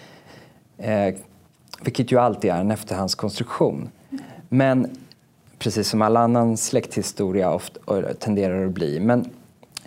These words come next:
alltså jag, jag var, jag, jag blev väldigt fascinerad av den här paradoxen att en, en sån liksom viktig vetenskaplig modell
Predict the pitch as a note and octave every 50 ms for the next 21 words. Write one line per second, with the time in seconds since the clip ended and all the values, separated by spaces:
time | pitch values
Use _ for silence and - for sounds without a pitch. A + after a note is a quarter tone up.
0 | - - - - - - _ _ _ _ _ _ _ _ _ _ _ - - E3+
1 | E3 E3 D#3 E3+ D3+ D#3+ D#3+ E3 F3+ D#3+ - - - - - - D3 C3 D3+ D#3+
2 | - - D#3+ D#3 E3+ G3 F#3 G3 E3+ C#3 - - C#3+ - - D#3 C3+ A#2+ A2+ A#2
3 | A#2+ C3 B2+ A2+ - - - C#3 C3+ C3 E3+ F#3 F#3 - - - - - A#2+ F#2
4 | D#2 F#2+ A2+ A2+ - - - - - - - A#2+ A#2 A2+ A2 A2 G#2+ G#2+ - A#2+
5 | A#2 A2 A2+ A2 A2 G2+ - F#2+ - - - B2 A#2 A#2 A2+ G#2+ G#2 - - G#2+
6 | G2 G2+ G#2 D#3 D3+ - - - - _ _ - F3 D#3+ C#3+ D#3+ D3+ - - -
7 | G#2 - - - F#2+ - - G2+ G2+ G2+ - - B1+ C2+ E2 B2+ C#3+